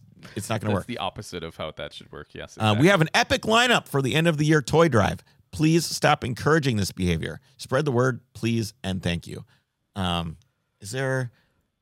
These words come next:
Speaker 1: let me see if this is a, a video of,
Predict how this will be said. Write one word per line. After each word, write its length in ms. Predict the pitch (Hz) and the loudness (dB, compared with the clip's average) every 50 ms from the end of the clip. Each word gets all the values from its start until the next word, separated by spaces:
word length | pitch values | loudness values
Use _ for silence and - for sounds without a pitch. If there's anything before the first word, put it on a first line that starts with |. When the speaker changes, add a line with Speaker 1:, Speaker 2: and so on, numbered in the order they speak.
| _ _ _ _ _ _ _ _ | _ _ _ _ _ _ _ _
Speaker 1:
let 60 | 110 | -4
me 60 | 113 104 | -4 -4
see 160 | - - 95 | -2 -4 -6
if 100 | 90 - | -6 -4
this 180 | - 92 82 - | -6 -8 -6 -4
is 140 | 78 80 82 | -6 -4 -2
a, 320 | 85 82 80 80 82 82 _ - | -2 -2 -2 -2 -4 -6 _ -6
a 80 | 87 | -8
video 580 | 80 76 95 92 92 87 87 85 82 82 85 - _ | -6 -4 -4 -2 -2 0 -2 -2 -2 -4 -6 -6 _
of, 600 | - 80 76 78 78 80 87 82 - - - - | -6 -4 -4 -4 -4 -6 -8 -10 -14 -18 -20 -20